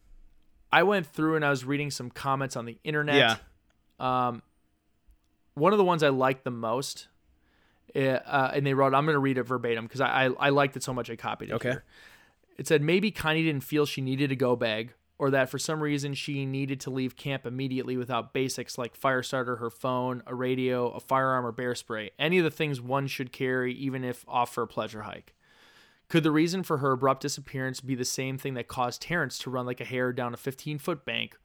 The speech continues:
Speaker 1: right past a road that he had, he had to have seen? Is there something so frightening on Fog Mountain that Connie hurriedly left her camp to get away,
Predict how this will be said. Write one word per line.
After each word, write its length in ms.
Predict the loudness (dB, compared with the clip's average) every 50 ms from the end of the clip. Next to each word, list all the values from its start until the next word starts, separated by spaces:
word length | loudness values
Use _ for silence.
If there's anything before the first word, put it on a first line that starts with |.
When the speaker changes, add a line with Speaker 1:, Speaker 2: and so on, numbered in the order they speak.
| _ _ _
Speaker 1:
right 260 | 0 2 2 2 0 -2
past 380 | 0 2 2 2 2 0 -6 -6
a 100 | -4 -2
road 460 | 0 2 4 4 4 2 0 -2 -6 _ _ _ _ _ _ -4
that 180 | -4 -4 -4
he 180 | -2 -4 -4 -2
had, 240 | -2 -4 -6 -6 -8 _ _ _ _ _ _ _
he 320 | -14 -6 -2 0 0 0 -2
had 380 | 0 2 4 4 4 2 0 -6
to 100 | -4 -4
have 120 | -4 -4
seen? 360 | -6 -8 -8 -10 -12 -14 -16 _ _ _ _ _ _ _ _ _ _ -4
Is 120 | 0 0
there 80 | 0 2
something 320 | 2 0 0 0 -2 -2
so 180 | 2 2 2 2
frightening 420 | 2 4 4 4 4 4 0 -2
on 100 | -2 -4
Fog 380 | -4 0 4 4 4 4 4 2
Mountain 260 | 0 0 0 0 -4
that 180 | -4 -6 -6
Connie 340 | -6 -6 -4 -2 -2 -2 -4
hurriedly 440 | -6 -4 -2 0 0 0 0 0 -2
left 280 | 2 2 0 0 0 -4
her 100 | -8 -8
camp 300 | -6 -6 -6 -6 -6 -6
to 80 | -6 -4
get 120 | -2 -2
away, 320 | -2 -2 -2 -6 -6 -8